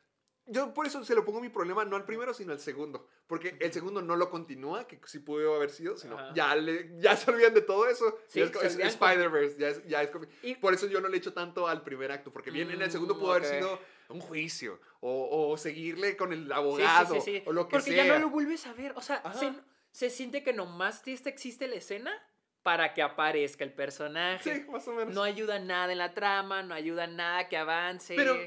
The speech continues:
Speaker 1: me gustó el hecho de que no sale más. O sea, que Matt Murdock no está ahí.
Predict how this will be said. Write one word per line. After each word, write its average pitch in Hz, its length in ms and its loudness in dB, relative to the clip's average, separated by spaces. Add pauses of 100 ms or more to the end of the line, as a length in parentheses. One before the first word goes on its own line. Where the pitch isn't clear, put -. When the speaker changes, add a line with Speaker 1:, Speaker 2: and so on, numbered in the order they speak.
(100)
Speaker 1:
me 226 200 2
gustó 226 540 -6
el 240 140 -4
hecho 226 200 -2
de 220 140 -2
que 175 140 -4
no 160 840 -4
sale 165 560 -4 (200)
más. 143 680 -2
O 151 60 -10
sea, 160 100 0
que 165 100 -2
Matt 165 280 0
Murdock 180 300 2
no 180 100 -6
está 175 180 -6
ahí. 180 320 -6